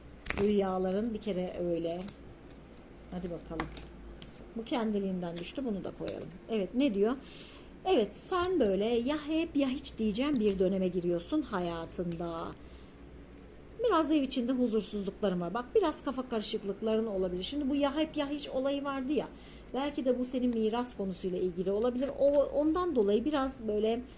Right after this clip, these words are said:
kafanda bir takım şüpheler olabilir. Bu da seni biraz huzursuz yapıyor olabilir. Ama böyle eğer hayatında biri varsa ve bir takım problemler varsa aranızda artık bu problemler geçiyor gidiyor, dengeye geliyorsunuz.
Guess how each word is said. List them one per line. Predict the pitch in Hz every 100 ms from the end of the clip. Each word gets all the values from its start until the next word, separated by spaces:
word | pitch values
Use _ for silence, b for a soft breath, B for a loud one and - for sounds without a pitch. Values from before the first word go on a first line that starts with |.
| B B
kafanda | 370 359 294 262
bir | 269
takım | 254 247
şüpheler | 233 214 220 220
olabilir. | 214 214 202 208 254
Bu | 240
da | 233
seni | - 247
biraz | 226 220 233
huzursuz | 208 196 - 226
yapıyor | 202 175 220 240
olabilir. | 190 175 175 - B B B
Ama | - 392 302
böyle | 262 233 240 -
eğer | 247 262 269
hayatında | 277 269 262 269 262 247
biri | 262 247
varsa | 254 254 202
ve | 208 202
bir | 226 - -
takım | 247 247 277 269
problemler | 240 208 185 202 208 214
varsa | 226 294 311 165
aranızda | 185 190 196 220 320 B B
artık | - 269 262 208
bu | 220 311 359 -
problemler | 247 240 214 220 247 320
geçiyor | 233 233 - 247
gidiyor, | 220 208 247
dengeye | 196 185 185 175
geliyorsunuz. | 180 175 180 - 190